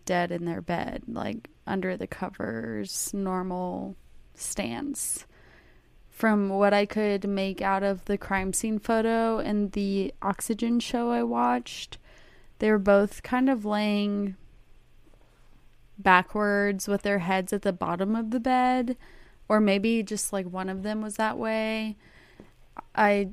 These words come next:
briefly saw the photo as they showed it, and I didn't, like, go back to reference it. I'm sorry, but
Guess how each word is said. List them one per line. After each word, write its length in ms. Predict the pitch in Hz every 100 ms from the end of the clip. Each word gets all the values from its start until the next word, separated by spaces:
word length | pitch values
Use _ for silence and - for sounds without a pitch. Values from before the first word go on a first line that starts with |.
| - _
briefly 420 | 214 226 - 254
saw 240 | 240 240 233
the 120 | 240
photo 460 | - 233 233 240 233
as 140 | 233
they 140 | 247
showed 340 | 240 - 240 233
it, 280 | 233 233 -
and 80 |
I 120 | 214 190
didn't, 320 | 196 208 -
like, 280 | 208 202 -
go 200 | 175 175
back 300 | 175 175 -
to 140 | -
reference 520 | 175 170 - 185 175
it. 140 | 190 190
I'm 180 | 180 175
sorry, 480 | - 185 - 208
but 340 | 214 - 113